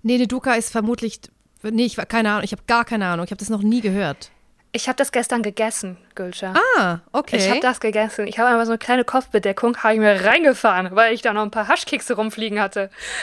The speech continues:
Speaker 2: Nee, das ist eine,
Speaker 1: <laughs>
Speaker 2: das ist so eine nahöstliche ägyptische, äh, Gewürzmischung aus Kräutern, Gewürzen und Nüssen.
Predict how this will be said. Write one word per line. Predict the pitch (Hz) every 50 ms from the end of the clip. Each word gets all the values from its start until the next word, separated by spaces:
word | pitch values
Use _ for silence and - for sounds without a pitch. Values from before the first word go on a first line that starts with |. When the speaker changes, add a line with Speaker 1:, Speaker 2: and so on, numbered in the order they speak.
| - -
Speaker 2:
Nee, | - 254 370
das | - 554 659
ist | - 370 311 294
eine, | 285 285 285 339 - - - -
Speaker 1:
<laughs> | - - - - - -
Speaker 2:
das | 269 285 302
ist | 330 392 415 - -
so | 285
eine | 277 285 277 262 - - -
nahöstliche | - 226 233 277 320 - - 277 320 - - - 285 311 285 - 294 269
ägyptische, | - 220 - 269 269 - - 302 294 - - 254 240 240 240 247 247 - - -
äh, | - 226 208
Gewürzmischung | - 226 214 180 190 226 269 349 - - - 294 302 311 285 - - 311 302 285
aus | - - 226 226 - -
Kräutern, | - - - 226 233 269 302 - - 311 294 294 277
Gewürzen | 254 247 214 208 233 262 277 - - - 247
und | 226 214 -
Nüssen. | 226 247 320 381 - - - 175 160 160 170